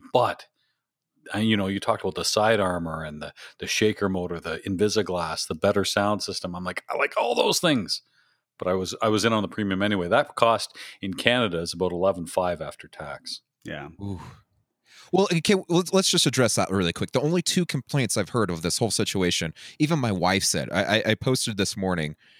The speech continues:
Speaker 3: and I got home. I thought I was gonna, uh, surprise her with this video,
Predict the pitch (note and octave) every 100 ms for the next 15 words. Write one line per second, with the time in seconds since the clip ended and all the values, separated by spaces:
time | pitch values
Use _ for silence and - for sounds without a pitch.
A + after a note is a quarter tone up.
0 | _ - G#2+ G#2+ A2+ G2+ - A2 G#2 F#2+
1 | G2 A2 G#2 F#2+ F#2+ F2+ E2+ - - -
2 | G2 F#2 E2+ D#2 - - - G#2 G2+ -
3 | F#2 E2+ - E2 - F#2+ F2+ D#2+